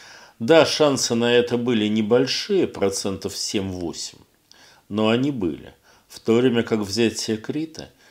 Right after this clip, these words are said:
никакой вы-, выгоды Рейху не давало вообще. Я обращаю ваше внимание, что, э, Крит очень соблазнительно расположен в центре Средиземного моря,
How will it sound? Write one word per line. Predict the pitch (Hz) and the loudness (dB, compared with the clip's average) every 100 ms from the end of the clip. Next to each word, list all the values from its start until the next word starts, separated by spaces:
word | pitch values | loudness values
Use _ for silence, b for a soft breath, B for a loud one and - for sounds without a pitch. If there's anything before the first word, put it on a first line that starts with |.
| b - | b -6
никакой | 113 131 - 139 - 95 82 | -4 -2 -4 -6 -2 -2 -2
вы-, | 78 82 90 | -6 -6 -6
выгоды | 95 147 127 87 73 65 _ _ | -2 -4 -2 -6 -8 -16 _ _
Рейху | 101 87 76 - - | -10 -10 -10 -14 -18
не | 82 | -12
давало | 90 95 92 123 117 | -8 -6 -2 0 0
вообще. | 85 90 95 - - - _ B B B B B - | -2 -4 -6 -10 -14 -18 _ B B B B B 0
Я | 143 | 2
обращаю | 143 151 - 147 | 4 2 4 0
ваше | 120 123 - | 0 -2 -4
внимание, | 120 139 165 196 175 127 | -6 -6 -4 -4 -2 -2
что, | 117 - - - 113 110 - B B B B B | -2 -4 -8 -2 0 0 -6 B B B B B
э, | 120 110 110 104 - - | 2 4 4 0 -6 -6
Крит | 143 170 135 - - | -2 0 -2 -6 0
очень | 143 151 - 113 | 4 4 2 -2
соблазнительно | - 117 101 107 113 127 113 - 98 98 | -2 0 2 4 4 2 -4 -4 -4 -2
расположен | 98 98 - 117 117 98 92 92 | -2 -2 0 2 2 0 -4 -8
в | |
центре | - 113 98 95 95 | -4 -4 -4 -8 -14
Средиземного | - 101 98 90 90 87 | -6 -4 -2 -4 -4 -4
моря, | 104 127 143 - | -4 -4 -8 -12